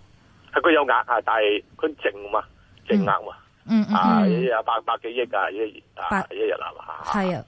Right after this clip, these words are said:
Speaker 2: 個淨額表示咩意思啊？
Speaker 1: 啊，啊，啊。啊，即係佢一賣一賣嗰個淨額下，即係一啲人賣，一啲人賣出咁樣下，嗰個 net 嗰個係，係幾多咁樣？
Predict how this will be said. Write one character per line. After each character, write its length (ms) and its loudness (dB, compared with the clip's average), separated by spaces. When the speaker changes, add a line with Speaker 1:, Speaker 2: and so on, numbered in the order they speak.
Speaker 2:
個 100 -2
淨 200 2
額 220 0
表 140 2
示 140 -2
咩 140 0
意 180 0
思 280 -8
啊？ 60 -10
Speaker 1:
啊， 100 0
啊， 80 2
啊。 60 2
啊， 20 0
即 100 -2
係 300 2
佢 100 -2
一 160 4
賣 240 0
一 40 2
賣 300 0
嗰 180 0
個 120 -2
淨 240 -6
額 260 -2
下， 160 -2
即 40 -2
係 1400 -2
一 60 2
啲 140 -2
人 120 0
賣， 220 2
一 80 2
啲 160 -4
人 180 2
賣 220 -2
出 120 -6
咁 140 -6
樣 180 0
下， 180 0
嗰 100 -2
個 160 0
net 240 -2
嗰 160 -4
個 100 -4
係， 220 -10
係 160 -12
幾 180 -10
多 100 0
咁 320 -4
樣？ 340 -6